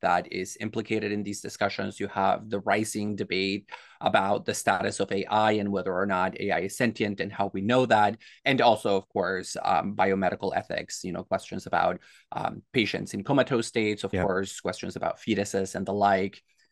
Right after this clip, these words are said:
Speaker 1: And you approach this motley, um, <laughs> well, this, this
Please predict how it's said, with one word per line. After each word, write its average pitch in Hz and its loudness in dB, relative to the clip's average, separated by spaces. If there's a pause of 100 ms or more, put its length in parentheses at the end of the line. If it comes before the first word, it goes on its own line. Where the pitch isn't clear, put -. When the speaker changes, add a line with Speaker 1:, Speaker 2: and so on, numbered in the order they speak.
(260)
Speaker 1:
And 143 6
you 151 6
approach 190 0
this 123 0 (100)
motley, 117 2 (120)
um, 104 0
<laughs> 110 -6
well, 127 6
this, 123 2
this 123 -4